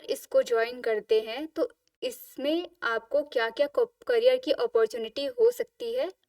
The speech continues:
आइए मैं आपको बताती हूँ। मेडिकल के क्षेत्र में, पुलिस स्टेशन में,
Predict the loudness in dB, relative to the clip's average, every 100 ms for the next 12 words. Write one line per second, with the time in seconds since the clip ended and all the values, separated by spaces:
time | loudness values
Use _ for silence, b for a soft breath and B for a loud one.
0 | _ 0 0 -2 -4 -6 -4 -2 0 0
1 | 0 -2 -6 -8 -10 B B B B 0
2 | 2 2 2 2 2 -2 2 2 4 0
3 | -2 -4 -8 -4 4 6 4 -2 4 4
4 | 2 -4 -6 -8 -10